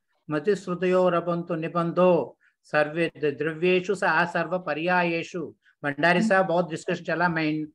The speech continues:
इन्वॉल्व नहीं पा-, पाया। मति श्रुत ज्ञान के अंदर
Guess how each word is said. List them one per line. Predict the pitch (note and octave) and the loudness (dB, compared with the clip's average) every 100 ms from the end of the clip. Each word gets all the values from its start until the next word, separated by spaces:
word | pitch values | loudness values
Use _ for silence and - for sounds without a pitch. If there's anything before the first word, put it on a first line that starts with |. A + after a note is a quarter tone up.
| _ _ | _ _
इन्वॉल्व | C#3+ E3 E3 | 0 2 2
नहीं | D3+ F3+ | 2 0
पा-, | F3+ E3+ D#3 D3+ | 0 2 2 2
पाया। | D3+ C#3+ D3+ G3+ A#3 _ _ _ | 0 0 0 -4 -8 _ _ _
मति | C#3+ C#3+ D3 A3+ | 0 0 2 -2
श्रुत | F#3 F#3+ | -2 -2
ज्ञान | F3+ F3+ F#3 E3+ E3+ | 0 0 0 0 0
के | F3 | -2
अंदर | E3 D#3+ F#3 G3+ G#3+ A3 | 0 0 2 4 4 2